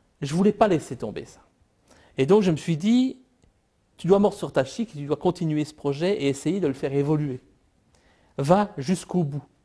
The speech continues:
Même si c'est dur pour toi, même si tu te sens humilié, même si tu sens que, euh, il y a des difficultés, même si tu sens que, pff,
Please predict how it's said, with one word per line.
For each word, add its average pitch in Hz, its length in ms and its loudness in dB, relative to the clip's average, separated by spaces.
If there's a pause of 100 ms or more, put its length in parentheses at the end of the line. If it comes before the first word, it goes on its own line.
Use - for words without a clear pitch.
(340)
Même 175 280 2
si 196 160 -2
c'est 170 140 0
dur 160 240 0
pour 160 160 -10
toi, 104 400 -2
même 190 340 -2
si 220 140 -10
tu 190 140 -10
te - 60 -16
sens 165 200 -4
humilié, 139 480 -6 (420)
même 226 280 4
si 202 160 -4
tu 180 160 -6
sens 214 420 0
que, 180 140 -2
euh, 185 460 2
il 175 100 -6
y 170 80 2
a - 20 2
des 165 80 0
difficultés, 170 920 -4 (680)
même 202 260 4
si - 160 -4
tu - 100 -12
sens 214 360 2
que, 165 380 6
pff, - 300 -10